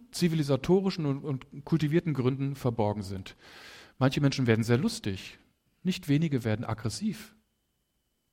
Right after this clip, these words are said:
Wenn die getrunken haben, wollen die sich boxen. Auch noch mit fünfzig. Das ist dumm. Das ist töricht,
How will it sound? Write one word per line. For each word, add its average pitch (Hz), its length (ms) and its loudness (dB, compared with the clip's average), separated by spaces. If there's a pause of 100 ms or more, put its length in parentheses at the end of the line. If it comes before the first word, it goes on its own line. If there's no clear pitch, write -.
(120)
Wenn 131 100 -2
die 127 60 -2
getrunken 110 400 -2
haben, 147 160 0
wollen 110 100 0
die 107 80 2
sich 101 160 -8
boxen. 107 400 -6 (540)
Auch 117 80 -2
noch 123 120 0
mit 123 120 -2
fünfzig. - 580 -8 (500)
Das - 200 -12
ist - 200 -12
dumm. 147 240 -4 (960)
Das 123 160 -6
ist - 180 -6
töricht, 135 580 -2